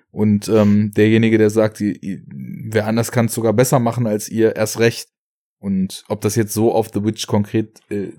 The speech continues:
zutrifft, dass man da auch solche Anschuldigungen reinlegen kann, das glaub ich nicht. Aber da siehst du auch einen Mann, der gewohnt war, immer, äh, das Game zu machen und immer an, zu sagen, wo es lang geht und immer die Entscheidung zu treffen.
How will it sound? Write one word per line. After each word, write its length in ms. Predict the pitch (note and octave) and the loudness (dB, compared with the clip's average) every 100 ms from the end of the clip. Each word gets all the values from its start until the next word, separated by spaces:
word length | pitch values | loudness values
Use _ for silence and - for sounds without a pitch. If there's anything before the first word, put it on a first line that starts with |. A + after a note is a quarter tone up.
| _ | _
zutrifft, 500 | - C#3 - A#2+ - | -10 -10 -4 -4 -2
dass 120 | G#2+ | -4
man 120 | G#2+ | -2
da 80 | G#2 | 0
auch 140 | F#2 G2+ | 0 0
solche 300 | G#2 G2 F#2 | -2 -2 -4
Anschuldigungen 640 | A2+ - A#2 A2 A2 A2 | -4 -2 -2 -2 -4 -4
reinlegen 400 | G#2 A2+ A2 G#2 | -4 -2 -2 -4
kann, 160 | G#2+ G2+ | -4 -6
das 140 | - | -4
glaub 180 | G#2+ G2+ | -4 -4
ich 120 | - | -4
nicht. 280 | G#2 - - | -4 -4 -4
Aber 280 | G#2 G2+ - _ _ _ _ _ | -2 -2 -6 _ _ _ _ _
da 240 | - G#2 G2+ | 0 2 4
siehst 260 | A#2+ - | 0 0
du 80 | B2 | 2
auch 300 | A2 C3+ - | 6 4 2
einen 160 | A2+ G#2+ | 0 4
Mann, 340 | G#2+ B2+ B2 | 4 4 2
der 460 | A2 A2 A2 G#2+ - | 4 4 4 0 -2
gewohnt 560 | - G#2 G2 A2+ C3+ - | -10 -10 0 2 2 2
war, 200 | G#2+ G#2 | 0 0
immer, 520 | A#2+ B2+ A#2 A2 G#2 _ _ _ _ _ _ | 0 2 2 0 -4 _ _ _ _ _ _
äh, 460 | G#2+ G#2 G2+ G2 G2 G2 | 2 2 4 0 -4 -4
das 220 | G#2+ G#2 - | -4 -2 2
Game 260 | A#2 C3 | 4 2
zu 140 | - A2 | 0 0
machen 360 | G2+ G2+ B2+ | 0 0 -4
und 180 | G#2 - | -4 -4
immer 340 | A#2 A#2+ G#2+ | 0 0 0
an, 200 | A2+ G#2 | -2 -6
zu 160 | - A#2 | -8 -2
sagen, 400 | A2 G#2+ A#2 G#2 | 2 2 2 -2
wo 100 | A2 | -4
es 120 | G#2+ | -2
lang 220 | G2 A#2 | -2 -2
geht 240 | B2 C3 C3+ | 0 0 0
und 120 | F#2 | -2
immer 160 | A2+ A2 | 0 0
die 100 | A2 | 0
Entscheidung 520 | G#2+ A2+ G#2+ A#2+ A#2+ | -2 0 0 0 -2
zu 120 | B2 | -8
treffen. 440 | - A#2 - C#3 | -4 -4 -2 -4